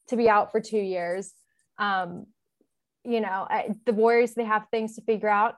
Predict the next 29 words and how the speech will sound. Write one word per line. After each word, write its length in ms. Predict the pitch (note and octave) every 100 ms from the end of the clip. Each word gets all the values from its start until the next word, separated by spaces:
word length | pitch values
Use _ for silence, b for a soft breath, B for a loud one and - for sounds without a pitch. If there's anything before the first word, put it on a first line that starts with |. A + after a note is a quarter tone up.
| -
Absolutely. 760 | A3+ A3 G#3+ F#3 - - G#3 _ _ _ _ -
Um, 340 | F#3 F3 F3
especially 440 | G3+ - A3 A3 G#3+
after, 240 | G3+ F3+
like, 240 | G3+ F#3+ F3+ _ _ -
leading 280 | A3 A3 A#3+
into 280 | C#4+ C#4
the 80 | C4+
All-Star 400 | B3 A#3+ A#3 A#3
break 240 | A3 G#3+ G#3+
and 100 | G#3
afterwards, 500 | G3+ - G#3 G3+ G3
obviously 380 | G#3 G3+ G#3 G3
they 160 | G3
are 180 | G3 G3
struggling 440 | - F3+ F3+ F#3+
a 40 | F#3+
little 200 | G#3 A3
bit. 240 | A#3+ C4 _ _ _ _ _ -
Um, 440 | G#3 G3+ - G#3 - _ _ _ _ _ _ -
but 180 | - _ _ -
I 160 | A3+
just 240 | A#3+ C4+ A#3+
have 280 | A3+ G#3 - -
so 260 | G#3 B3
much, 380 | B3 - C#4 - -
I, 160 | B3+ A3
I 80 | B3
get 200 | B3 G#3